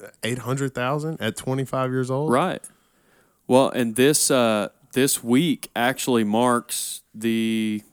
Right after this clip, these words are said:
Speaker 2: thirty-year anniversary of that. That was, uh, October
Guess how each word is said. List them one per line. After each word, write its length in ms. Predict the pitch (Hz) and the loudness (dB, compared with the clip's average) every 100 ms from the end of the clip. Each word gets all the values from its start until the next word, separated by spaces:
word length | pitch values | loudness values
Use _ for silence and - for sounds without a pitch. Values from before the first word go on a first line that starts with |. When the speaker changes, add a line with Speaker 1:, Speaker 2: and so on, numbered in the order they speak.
| _ - | _ -14
Speaker 2:
thirty-year 640 | - 104 110 127 131 135 143 | -4 -2 -2 -4 -4 -2 -2
anniversary 480 | 143 139 151 - | -4 -2 -2 -2
of 60 | 160 | -2
that. 180 | 180 170 | -2 2
That 140 | 123 | 2
was, 380 | 113 104 - - - | 2 0 -2 -8 -8
uh, 400 | 110 107 107 - - - | -4 -2 -2 -4 -10 -6
October 920 | 110 110 - 120 120 120 117 117 113 | -4 -4 -2 0 2 0 0 -2 -4